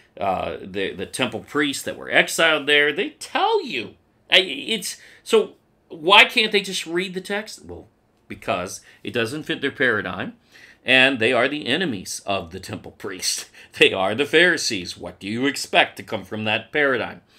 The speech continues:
This was Wednesday, since according to Genesis,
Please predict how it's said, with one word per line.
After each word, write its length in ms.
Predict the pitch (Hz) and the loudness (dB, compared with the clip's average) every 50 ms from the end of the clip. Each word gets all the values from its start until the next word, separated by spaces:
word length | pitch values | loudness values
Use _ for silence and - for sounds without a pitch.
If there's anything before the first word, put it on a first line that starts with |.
| - - - - - - - - _ | -20 -20 -20 -20 -20 -20 -20 -20 _
This 260 | - 156 214 233 - - | 4 6 6 6 4 2
was 580 | 175 175 160 151 147 160 185 196 - - - - _ _ | 4 6 8 8 8 6 4 2 -4 -8 -10 -16 _ _
Wednesday, 760 | - 131 147 214 254 262 269 240 180 - - - - - - _ _ _ _ _ | -10 0 4 6 6 6 4 2 -2 -6 -10 -12 -14 -14 -20 _ _ _ _ _
since 360 | - - - 120 120 110 - | -14 -8 -6 -6 -6 -6 -6
according 460 | - - - 151 139 139 139 147 160 | -8 -4 0 0 2 2 0 -2 -6
to 340 | 156 - 123 117 117 120 120 120 | -8 -6 -4 -4 -4 -4 -6 -10
Genesis, 580 | - - 101 95 90 92 - - 175 175 - | -6 -4 -4 -4 -4 -6 -8 -8 -8 -8 -10